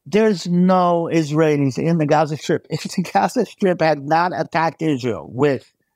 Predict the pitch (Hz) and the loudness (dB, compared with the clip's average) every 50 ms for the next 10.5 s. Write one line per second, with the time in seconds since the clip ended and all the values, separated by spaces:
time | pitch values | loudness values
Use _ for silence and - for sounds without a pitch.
0 | _ _ - 165 160 156 143 117 101 87 - - 113 120 139 170 180 - - 120 | _ _ 0 0 0 2 0 -2 -4 -6 -10 -12 -8 -2 0 0 0 0 -4 -6
1 | 113 107 147 147 156 156 135 110 95 - - _ _ _ _ _ _ _ _ _ | -4 -2 0 0 0 0 -2 -2 -6 -10 -16 _ _ _ _ _ _ _ _ _
2 | _ _ _ _ _ _ _ _ _ - - 196 254 294 311 285 - - - - | _ _ _ _ _ _ _ _ _ -4 0 2 2 4 4 2 2 0 0 0
3 | 156 131 104 92 90 _ _ _ _ _ _ _ - - 147 139 127 160 190 185 | 0 0 0 -4 -8 _ _ _ _ _ _ _ -2 -2 -2 0 2 0 0 2
4 | - 185 160 131 123 127 147 160 190 208 202 180 175 170 175 156 120 107 - - | 2 0 0 0 0 0 2 2 4 4 2 2 2 0 0 0 -2 -4 -4 -2
5 | 139 175 214 - 220 202 190 - 208 202 214 202 - - 185 175 170 175 165 - | 0 0 2 2 0 0 0 -2 0 0 0 0 2 2 2 2 2 0 -2 -2
6 | 151 131 107 85 117 147 175 - - 214 190 - 156 147 143 135 - _ _ _ | -2 -4 -2 -2 -2 -2 -2 0 -2 -2 -2 0 -2 -2 -2 -2 -4 _ _ _
7 | _ _ _ _ - - - 175 180 202 226 220 220 214 202 202 190 185 170 - | _ _ _ _ -10 -2 0 0 2 2 2 2 0 0 0 0 0 0 -2 -2
8 | - 143 135 135 - 202 196 185 190 220 254 233 240 - - - 226 240 240 214 | -2 -2 -2 0 -2 -2 -2 0 0 0 0 0 0 -4 -2 -2 0 2 2 0
9 | - - 262 247 202 175 156 185 196 233 220 247 294 294 202 117 98 - 196 220 | 0 0 0 0 0 0 0 0 0 0 2 2 2 2 2 0 -2 0 0 0
10 | 208 - - - 294 311 254 151 92 87 | 0 -2 0 2 2 2 2 0 -2 -8